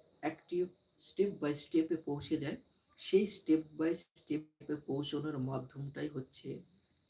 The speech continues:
এই স্পেস সেন্টার। কারণ এটি মানব সভ্যতার এক গ্রহ থেকে অন্য গ্রহে যাওয়ার প্রথম ধাপ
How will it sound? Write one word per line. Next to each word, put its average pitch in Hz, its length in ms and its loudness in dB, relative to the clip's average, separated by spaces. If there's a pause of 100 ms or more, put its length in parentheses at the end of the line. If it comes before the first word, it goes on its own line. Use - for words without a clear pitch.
(120)
এই 131 260 2
স্পেস - 640 -4
সেন্টার। - 460 -10 (1000)
কারণ 196 340 6 (280)
এটি 240 420 4 (200)
মানব 156 420 2
সভ্যতার 185 760 2 (380)
এক 165 480 2 (640)
গ্রহ 151 280 8
থেকে 165 380 6
অন্য 156 400 4
গ্রহে 139 480 4 (500)
যাওয়ার 139 420 4 (1040)
প্রথম 147 440 -6
ধাপ 135 360 -2